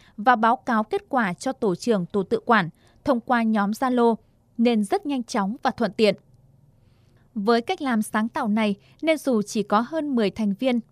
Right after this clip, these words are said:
phụ trách theo dõi ba trăm bảy mươi hộ dân, nhưng tổ tự quản đã làm rất tốt vai trò tuyên truyền, vận động, kiểm tra, nhắc nhở người dân chấp hành tốt các quy định phòng chống dịch. Bà Bùi Thị Giang,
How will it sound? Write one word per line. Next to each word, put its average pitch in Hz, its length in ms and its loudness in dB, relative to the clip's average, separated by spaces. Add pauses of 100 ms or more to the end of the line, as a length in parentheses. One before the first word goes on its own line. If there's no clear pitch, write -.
phụ - 160 -6
trách 370 300 -8
theo 269 140 -6
dõi 254 380 -4
ba 277 180 -4
trăm 262 340 -6
bảy 208 140 2
mươi 214 140 -2
hộ 254 160 -2
dân, 247 280 2 (360)
nhưng 247 320 0
tổ 220 140 4
tự 214 240 0
quản 190 340 0
đã 202 140 -2
làm 226 300 -2
rất - 260 -6
tốt 415 200 -4
vai 294 140 -2
trò 214 240 -2
tuyên 262 260 -4
truyền, 190 340 -2 (120)
vận 202 200 0
động, 208 200 2 (300)
kiểm 214 200 2
tra, 233 360 -4 (160)
nhắc 359 240 -6
nhở 226 180 0
người 185 200 0
dân 208 280 -2
chấp - 180 -6
hành 214 160 -4
tốt 330 300 -6
các 370 140 -6
quy 277 100 -4
định 220 200 0 (140)
phòng 185 240 -2
chống 202 140 -4
dịch. 214 280 -2 (1200)
Bà 233 260 2
Bùi 214 200 2
Thị 214 180 -6
Giang, 247 300 -2